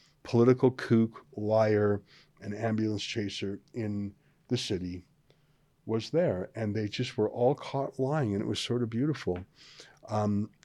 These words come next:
that's the power of citizen journalism. I say again, the regime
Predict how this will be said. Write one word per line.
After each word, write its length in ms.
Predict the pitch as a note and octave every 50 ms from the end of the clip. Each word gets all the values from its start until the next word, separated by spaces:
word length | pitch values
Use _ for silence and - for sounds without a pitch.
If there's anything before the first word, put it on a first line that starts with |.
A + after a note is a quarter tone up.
| _ -
that's 260 | A2 B2+ B2+ - -
the 80 | - C#3+
power 280 | - D#3 D3 C#3 C3
of 60 | B2
citizen 420 | - - C#3+ C3+ B2 - - A#2+ A2+
journalism. 440 | G#2+ C3 C#3 C#3+ B2 G#2+ - A#2 G#2+
I 60 | G#2+
say 280 | - - - F3 G3
again, 460 | G#3+ F#3 D#3 E3 - C3+ G2+ F2+ F2 - _ - - - - - - - - - -
the 200 | A#2 A#2 A2+ G#2+
regime 760 | G#2 A2 A#2+ A#2+ A#2+ G#2+ G2 A#2 D3 E3 E3+ E3+ E3+ E3 -